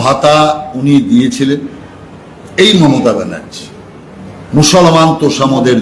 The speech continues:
জন্য। আমি কলকাতা হাইকোর্টে কেস করেছিলাম, রাহুল সিনহা, এবং ইমাম ভাতা বন্ধের আদেশ কলকাতা হাইকোর্ট দিয়ে ইমাম ভাতা বন্ধ করিয়ে দিয়েছে, কিন্তু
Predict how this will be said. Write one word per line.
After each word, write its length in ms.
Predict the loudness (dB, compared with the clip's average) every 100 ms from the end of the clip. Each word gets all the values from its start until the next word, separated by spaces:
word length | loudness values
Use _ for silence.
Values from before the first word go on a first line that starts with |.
| -2
জন্য। 180 | -6 -10 -14 -14 -14 -16 -18 -20 -20 -20 -6 0 2
আমি 180 | 4 4 2 2
কলকাতা 380 | 2 0 0 0 0
হাইকোর্টে 420 | 0 0 -2 -2 -2
কেস 180 | -6 -4 -6
করেছিলাম, 500 | -6 -6 -4 -4 -2 -2
রাহুল 240 | 2 0 0 -4
সিনহা, 300 | -6 -6 -12 -16 -20 -20 -20 -20 -20 -20 -20 -20 -18 -18 -16 -4 0
এবং 160 | 2 2 2 2
ইমাম 240 | 4 4 4
ভাতা 280 | 2 2 2 2 2
বন্ধের 440 | 2 4 4 4 2 -2 0
আদেশ 280 | 4 4 2 -2 -2
কলকাতা 380 | -2 -2 -6 -4
হাইকোর্ট 360 | -4 -4 -4 -6 -2
দিয়ে 180 | 0 0 0
ইমাম 200 | -2 -2 -2
ভাতা 180 | 0 0 2
বন্ধ 180 | 2 2 0
করিয়ে 240 | -6 -8 -8
দিয়েছে, 300 | -12 -14 -14 -16 -16 -18 -18 -18 -18 -18 -18 -16 -16 -16 -16 -2
কিন্তু 180 | 0